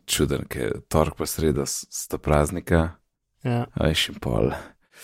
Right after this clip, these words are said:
Speaker 1: ljudje, ki so v vrtcu, običajno pol niso do vrtca in so doma. In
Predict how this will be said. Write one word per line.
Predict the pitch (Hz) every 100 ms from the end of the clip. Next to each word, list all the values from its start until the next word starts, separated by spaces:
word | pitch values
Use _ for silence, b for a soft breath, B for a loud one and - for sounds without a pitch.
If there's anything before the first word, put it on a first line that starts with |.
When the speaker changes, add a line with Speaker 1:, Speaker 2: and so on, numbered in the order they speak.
| B B B _
Speaker 1:
ljudje, | - 85 73 76
ki | -
so | - 82
v | 73
vrtcu, | 80 - 78
običajno | 71 - 90 78
pol | 73 67
niso | 69 - 92
do | 90
vrtca | 90 - 87
in |
so | 82 82
doma. | 71 69 90 104 - _ _ _ _ _
In | 80 76